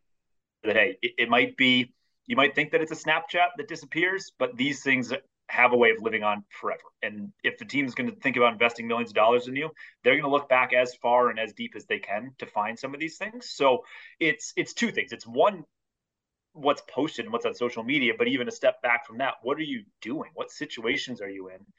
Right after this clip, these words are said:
If there's something that you don't want on the internet or you think is gonna hurt you down the line in your career in the internet, maybe you shouldn't be in that spot anyway, right? 'Cause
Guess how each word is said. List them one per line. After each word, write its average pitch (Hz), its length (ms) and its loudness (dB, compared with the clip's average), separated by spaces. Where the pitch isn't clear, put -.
If 113 100 -8
there's 123 160 -4
something 160 240 2
that 131 140 -8
you 117 80 -8
don't 135 200 0
want 123 220 -2
on 117 80 -4
the 113 140 -4
internet 107 400 -2
or 117 120 0
you 120 100 0
think 135 180 -4
is 117 80 -4
gonna 110 160 -4
hurt - 260 -2
you 120 60 -8
down 110 220 4
the 107 80 -6
line 107 200 4
in 104 60 -10
your 101 120 -10
career 123 260 -2
in 110 80 -2
the 110 60 -8
internet, 120 240 -4
maybe - 140 0
you 190 60 -8
shouldn't 170 300 -4
be 120 100 -2
in 127 80 -2
that 101 180 -4
spot 104 360 4
anyway, 95 340 -2
right? - 240 -6
'Cause 110 240 -2